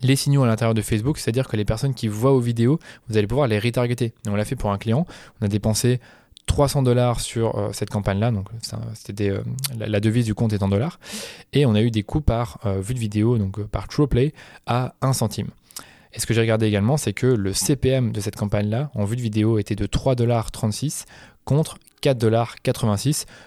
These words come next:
sur de l'acquisition avec, euh, un objectif de conversion. Et après, ce qu'on a fait, c'est qu'on a reciblé les personnes qui voyaient les vidéos, euh, jusqu'au bout, euh, via la campagne de vue de vidéo, et on a eu finalement des coûts par conversion à douze dollars soixante-sept, alors que la moyenne finalement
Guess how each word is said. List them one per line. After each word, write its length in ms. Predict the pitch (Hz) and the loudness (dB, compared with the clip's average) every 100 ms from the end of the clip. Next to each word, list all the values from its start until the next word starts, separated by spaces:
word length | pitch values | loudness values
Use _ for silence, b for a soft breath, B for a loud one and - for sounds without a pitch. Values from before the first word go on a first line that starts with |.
| B | B
sur 320 | - - 143 | -6 0 0
de 100 | 107 | 2
l'acquisition 600 | 107 110 113 104 117 131 - | 2 2 -2 -2 0 -2 -2
avec, 400 | 107 104 113 - - | -2 0 -2 -6 -4
euh, 220 | 98 98 98 110 - - 120 | -2 -2 -4 -6 -8 -10 -6
un 160 | 101 | -4
objectif 400 | 107 107 - 147 | -2 -2 -2 -2
de 160 | 117 127 _ | 0 -2 _
conversion. 320 | 127 113 - - - - | -2 -2 -2 -10 -12 -4
Et 60 | |
après, 140 | 95 135 | 0 0
ce 80 | |
qu'on 100 | - | 0
a 60 | 104 | 0
fait, 140 | 120 | 0
c'est 60 | 151 | -2
qu'on 140 | 104 | -2
a 100 | 101 | 0
reciblé 540 | 98 127 - 120 127 127 B B - | 0 0 0 0 0 0 B B 0
les 200 | 113 139 | 2 2
personnes 340 | 143 - 139 | 0 0 -2
qui 160 | 123 107 | -2 -6
voyaient 340 | 104 127 143 | 0 2 4
les 120 | 131 | 4
vidéos, 400 | 117 113 117 120 120 B B B | 2 4 4 4 0 B B B
euh, 200 | 101 101 | 0 2
jusqu'au 340 | 110 127 131 | 2 0 0
bout, 200 | 117 127 - B B B - | 0 -2 -4 B B B -2
euh, 240 | 104 95 | 0 0
via 220 | 101 110 113 | -2 2 2
la 80 | |
campagne 260 | 107 104 107 | 2 0 0
de 80 | 101 | -2
vue 80 | 101 | -4
de 60 | |
vidéo, 320 | 104 101 127 175 | -4 0 0 0
et 100 | 110 | 0
on 120 | 98 | 2
a 40 | |
eu 80 | 117 | 0
finalement 400 | - 101 104 156 B B B 113 | -2 -2 -2 -2 B B B -6
des 340 | 104 110 - - | 0 0 0 -6
coûts 120 | - | 0
par 140 | 143 113 | 0 0
conversion 460 | 101 98 - 127 - | -2 -2 -2 -4 -4
à 160 | 98 | -6
douze 320 | 101 113 156 | -4 0 0
dollars 320 | 120 110 110 - | 2 2 2 -2
soixante-sept, 500 | 113 101 123 123 - | -4 -6 -2 -4 -2
alors 160 | 113 127 | -4 -2
que 80 | 104 | 0
la 80 | |
moyenne 400 | 101 107 113 127 | 2 2 4 2
finalement 480 | 123 107 101 113 113 | 0 -2 0 0 -2